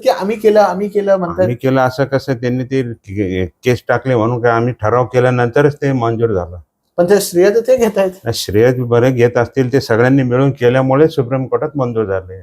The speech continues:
Speaker 2: असं
Speaker 1: हम्म.
Speaker 2: कोणाचा वाद असता तर सुप्रीम कोर्टाने मंजूर केलं नसतं.
Speaker 1: हम्म.
Speaker 2: आणि आता आमची बी मागणी आहे की आता रिक्षा आहे ते वाढले पाहिजेत.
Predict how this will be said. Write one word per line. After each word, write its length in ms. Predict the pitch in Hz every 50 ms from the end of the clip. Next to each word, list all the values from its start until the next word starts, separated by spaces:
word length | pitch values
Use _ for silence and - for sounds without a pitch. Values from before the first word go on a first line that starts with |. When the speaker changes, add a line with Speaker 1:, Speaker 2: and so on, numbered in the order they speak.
| - _ -
Speaker 2:
असं 140 | - 139 135
Speaker 1:
हम्म. 120 | 113 -
Speaker 2:
कोणाचा 300 | 120 120 117 120 120 120
वाद 260 | 107 107 113 120 120
असता 240 | 120 113 - - 127
तर 120 | 113 -
सुप्रीम 400 | - - 117 110 117 120 123 123
कोर्टाने 300 | 117 120 113 120 120 127
मंजूर 280 | 123 123 120 127 147 143
केलं 300 | 143 - 123 123 117 110
नसतं. 300 | 107 95 - - - 101
Speaker 1:
हम्म. 480 | - _ _ _ - 147 139 135 135 143 143 _ _ _ _ _ _ -
Speaker 2:
आणि 160 | - 107 107
आता 220 | 104 104 104 - 117
आमची 280 | 113 117 110 120 127
बी 100 | 127 127
मागणी 360 | 123 117 113 117 117 117 123
आहे 80 | 120 117
की 120 | - 127
आता 260 | 120 117 117 127 123 113
रिक्षा 280 | 117 107 - - 120
आहे 120 | 110 117 117
ते 120 | - 127
वाढले 300 | 127 139 147 139 135 131
पाहिजेत. 360 | - 110 101 95 92 95 92